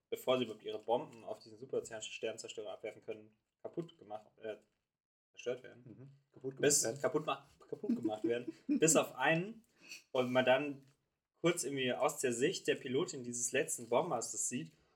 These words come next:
Speaker 1: das habe ich schon so mega mitgenommen irgendwie. Also ich war da emotional gleich krass involviert.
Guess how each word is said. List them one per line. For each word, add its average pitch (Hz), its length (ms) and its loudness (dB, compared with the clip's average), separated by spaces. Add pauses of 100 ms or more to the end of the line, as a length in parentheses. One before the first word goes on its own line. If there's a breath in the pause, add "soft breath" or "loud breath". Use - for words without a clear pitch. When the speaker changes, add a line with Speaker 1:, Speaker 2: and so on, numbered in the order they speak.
(120)
Speaker 1:
das - 140 -6
habe 117 100 -8
ich - 80 -6
schon 120 180 -4
so 117 80 -2
mega 117 680 0 (340)
mitgenommen 101 400 -10 (180)
irgendwie. 98 280 -20 (300)
Also 120 180 0
ich - 100 -4
war 120 140 8
da 123 80 8
emotional 131 720 0
gleich 131 460 4
krass - 500 0
involviert. 117 580 -4